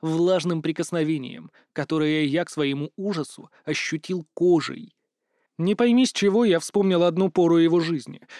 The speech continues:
Буквально пару лет назад, когда братья провернули свою гаражную аферу в Хилдсбурге. Дядюшка к авантюре парней никакого отношения не имел, но наверняка все знал. Не мог не знать, ведь если какая домохозяйка заезжала к нему на чудной новой машине,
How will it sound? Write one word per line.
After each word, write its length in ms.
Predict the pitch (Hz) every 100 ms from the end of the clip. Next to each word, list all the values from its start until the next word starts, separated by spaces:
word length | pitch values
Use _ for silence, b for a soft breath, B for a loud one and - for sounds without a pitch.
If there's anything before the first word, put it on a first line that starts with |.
| B
Буквально 560 | 160 185 190 240 254 240
пару 260 | - 262 262
лет 240 | 254 247
назад, 340 | 233 190 165
когда 240 | - 156 160
братья 380 | 156 202 - 151
провернули 540 | 175 170 175 180 170
свою 320 | - 160 165
гаражную 600 | 165 165 160 147 147 143
аферу 440 | 151 - 220 202 180
в 60 | -
Хилдсбурге. 800 | - 226 127 120 131 247 240 - _ _ _ _ _ -
Дядюшка 460 | 160 170 165 -
к 80 | 160
авантюре 440 | 175 175 160 170 165
парней 360 | 180 170 175
никакого 560 | 175 165 185 - 170 151
отношения 600 | 147 147 - 143 139 131
не 220 | 147 185 208
имел, 240 | 254 254 b b
но 160 | 247 262
наверняка 500 | 240 220 202 180 165
все 240 | 151 151
знал. 360 | 131 127 117 147 _ _ _ _
Не 160 | 208 233
мог 240 | 277 247
не 120 | 143
знать, 260 | 143 196 175
ведь 160 | 135 131
если 300 | 180 165 151
какая 440 | 170 160 196 175
домохозяйка 600 | 160 160 180 165 180 160
заезжала 480 | 147 160 156 170 160
к 80 | 151
нему 220 | 160 170
на 120 | 160
чудной 400 | 156 165 170 165
новой 260 | 160 156 147
машине, 540 | 127 - 226 214 -